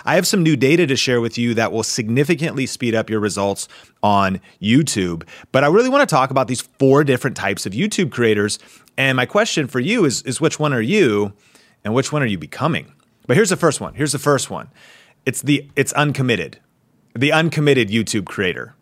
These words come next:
Now, before you get mad, like, just, just listen. This is, this is what the uncommitted YouTube creator is.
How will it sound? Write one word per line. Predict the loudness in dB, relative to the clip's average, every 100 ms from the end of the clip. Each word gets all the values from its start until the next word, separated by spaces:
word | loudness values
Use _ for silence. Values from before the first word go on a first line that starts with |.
| _ _ _ _
Now, | -2 -2 -2
before | -4 2 4
you | 4
get | 2 0
mad, | 0 -2 -6 _
like, | -2 0
just, | 0 -2 -2
just | 0 2
listen. | 0 0 -2
This | 0 0
is, | 0
this | -2
is | 0
what | 0
the | 0
uncommitted | 0 -2 -2 -6 -8 -6 -2 0 0
YouTube | -2 -4 -4
creator | -4 -2 -2
is. | -4 -8